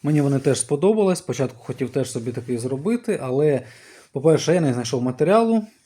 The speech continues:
щоб максимально підійшов. Та й, чесно кажучи, не хотів я заморачуватись, вирізати та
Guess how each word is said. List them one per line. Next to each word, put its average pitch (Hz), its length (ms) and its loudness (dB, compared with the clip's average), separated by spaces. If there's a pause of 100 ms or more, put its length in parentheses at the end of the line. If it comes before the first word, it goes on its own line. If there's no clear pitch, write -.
(260)
щоб 165 220 -2
максимально 160 520 0
підійшов. 151 600 -2 (960)
Та 254 160 4
й, 202 180 2 (760)
чесно 151 260 2
кажучи, 131 560 0
не 131 100 -2
хотів 135 240 -4
я 123 80 -2
заморачуватись, 127 680 -2
вирізати 120 520 -4
та 123 240 -6